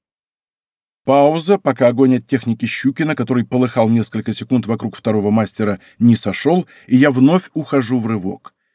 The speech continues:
Появившись вплотную с противником, тут же наношу четыре удара, делаю подшаг в сторону,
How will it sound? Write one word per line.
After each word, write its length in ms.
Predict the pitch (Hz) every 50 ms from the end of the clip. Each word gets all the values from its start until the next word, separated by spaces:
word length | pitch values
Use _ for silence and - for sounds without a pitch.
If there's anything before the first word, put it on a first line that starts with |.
| _ _ _ _ _ _ _ -
Появившись 540 | 110 110 135 160 208 202 - - 185 -
вплотную 420 | - - 151 151 147 - 180 180 156
с 60 | 127
противником, 680 | - 135 135 123 - 175 185 170 175 - - 175 156 131 - - _ _ _
тут 240 | - 202 208 196 131
же 120 | 147 190
наношу 420 | 180 180 170 170 170 - - 202 190
четыре 500 | - - 185 151 - - 180 170 170 160
удара, 560 | - 160 156 135 135 135 120 104 101 101 95 - - - -
делаю 320 | 113 123 147 135 139 135
подшаг 380 | 123 - 127 - - 117 104 -
в 20 |
сторону, 520 | - - - 175 185 180 180 180 180 -